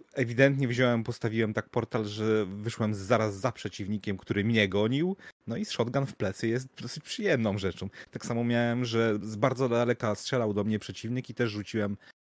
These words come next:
na ścianę portal zaraz obok niego i z ściany zaraz obok mnie i się prze-, przeteleportowałem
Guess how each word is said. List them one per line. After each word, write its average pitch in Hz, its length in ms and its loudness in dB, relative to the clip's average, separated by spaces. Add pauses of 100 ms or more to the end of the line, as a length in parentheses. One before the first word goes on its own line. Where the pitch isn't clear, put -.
(140)
na 101 300 -2
ścianę 104 380 -4
portal 95 400 -4
zaraz 98 280 -2
obok 98 260 -6
niego 156 240 -2
i 185 140 -4
z 139 160 -12
ściany 113 260 -2
zaraz 101 240 -2
obok 101 280 -6
mnie 104 120 -4
i 127 60 -6
się 135 120 -2
prze-, 135 340 -2
przeteleportowałem 127 1300 -2